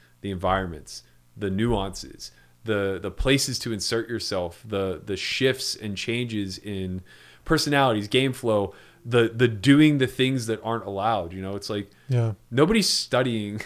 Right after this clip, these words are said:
Speaker 2: Yeah.
Speaker 1: whether or not you should be cold calling three bets versus
Speaker 2: Yeah.
Speaker 1: just, like, taking a four bet or fold
Speaker 2: <clears throat>
Speaker 1: strategy. But when you reach certain depths,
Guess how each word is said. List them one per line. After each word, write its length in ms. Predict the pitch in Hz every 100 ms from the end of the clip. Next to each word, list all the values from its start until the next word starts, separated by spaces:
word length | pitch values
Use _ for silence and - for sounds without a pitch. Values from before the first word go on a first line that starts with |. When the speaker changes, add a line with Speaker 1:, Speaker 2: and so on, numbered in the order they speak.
| - - _ _ - - -
Speaker 2:
Yeah. 220 | 127 117
Speaker 1:
whether 280 | 110 135 143
or 40 |
not 100 | 135 135
you 40 |
should 100 | 117
be 60 | 123
cold 320 | 110 120 120
calling 340 | 123 117 113 104
three 300 | - 107 110
bets 460 | 95 - - - _ _ _ -
versus 380 | 104 110 131 120
Speaker 2:
Yeah. 160 | 104
Speaker 1:
just, 160 | 104 104
like, 140 | 107 - -
taking 220 | - 120 110
a 60 |
four 180 | 98 117
bet 140 | 107
or 60 | 98
fold 280 | - 139 143
Speaker 2:
<clears throat> 60 |
Speaker 1:
strategy. 380 | - 101 98 95
But 320 | 90 113 101
when 140 | 113 127
you 120 | 131
reach 320 | 135 202 -
certain 340 | - 170 123 92
depths, 540 | 147 156 - -